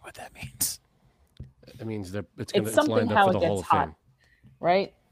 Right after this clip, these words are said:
Speaker 1: It, it induces cooking, I believe.
Speaker 3: Oh,
Speaker 2: Right.
Speaker 3: God. <laughs>
Speaker 1: Uh,
Speaker 2: That makes
Speaker 1: Andrew
Speaker 2: sense.
Speaker 1: Tate might have been hospitalized in Romania.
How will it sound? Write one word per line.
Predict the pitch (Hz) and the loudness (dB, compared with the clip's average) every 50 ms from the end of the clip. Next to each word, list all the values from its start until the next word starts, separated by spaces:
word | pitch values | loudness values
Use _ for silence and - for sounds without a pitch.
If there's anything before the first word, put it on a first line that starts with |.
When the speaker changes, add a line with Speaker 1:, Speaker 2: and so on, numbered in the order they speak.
| _ _ _ _ | _ _ _ _
Speaker 1:
It, | - 123 120 117 - | 2 2 2 2 4
it | 127 123 120 | 4 6 6
induces | 120 120 117 107 120 117 113 - - 98 92 | 8 6 6 6 4 4 4 4 2 0 0
cooking, | - - 107 - - 87 90 92 95 | 0 0 0 0 -2 -4 -6 -6 -8
I | 85 90 | -10 -10
believe. | 90 87 87 87 92 - - - - _ _ _ - | -10 -10 -10 -10 -10 -12 -16 -20 -20 _ _ _ -6
Speaker 3:
Oh, | 202 196 196 180 165 | -2 0 0 0 2
Speaker 2:
Right. | 180 180 | 2 2
Speaker 3:
God. | 160 151 156 160 156 156 - - - _ _ _ _ _ _ - | 2 4 2 0 -2 -4 -8 -16 -20 _ _ _ _ _ _ -8
<laughs> | 262 262 _ - 302 302 - - 359 - _ - 381 - _ - 466 - _ _ _ - - _ _ _ _ _ _ _ _ - | -8 -8 _ -12 -14 -14 -14 -16 -18 -18 _ -20 -20 -20 _ -20 -20 -20 _ _ _ -20 -20 _ _ _ _ _ _ _ _ 2
Speaker 1:
Uh, | 117 113 113 113 | 4 6 6 6
Speaker 2:
That | - - | 6 8
makes | 131 131 | 8 8
Speaker 1:
Andrew | 143 151 139 139 | 8 8 6 4
Speaker 2:
sense. | 120 - | 4 6
Speaker 1:
Tate | 151 127 113 | 6 6 8
might | 117 120 123 | 8 8 8
have | 120 107 | 8 8
been | 117 113 | 6 4
hospitalized | 113 110 113 113 - - 117 113 110 113 113 107 107 110 | 6 4 4 4 2 0 2 4 6 6 6 6 4 2
in | 104 107 107 107 | 0 0 0 2
Romania. | 104 104 104 101 104 107 107 110 110 113 117 113 | 2 2 4 4 2 2 2 4 4 4 4 4